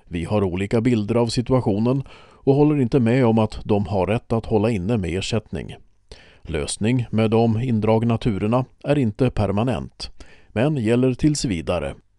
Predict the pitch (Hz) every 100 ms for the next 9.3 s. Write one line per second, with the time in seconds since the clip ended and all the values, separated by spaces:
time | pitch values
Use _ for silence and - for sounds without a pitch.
0 | - - _ - 78 - 101 131 123 117
1 | 78 67 76 - 92 69 - - - -
2 | - - _ - 87 - 92 98 110 113
3 | 113 - 101 - 117 123 127 123 139 -
4 | 104 - 127 131 - 135 117 113 113 120
5 | 92 90 - 82 78 64 - 92 - -
6 | 65 58 - _ _ - - - _ _
7 | _ _ - 120 131 139 127 117 92 95
8 | 104 107 - 110 107 - 80 82 - -
9 | 110 107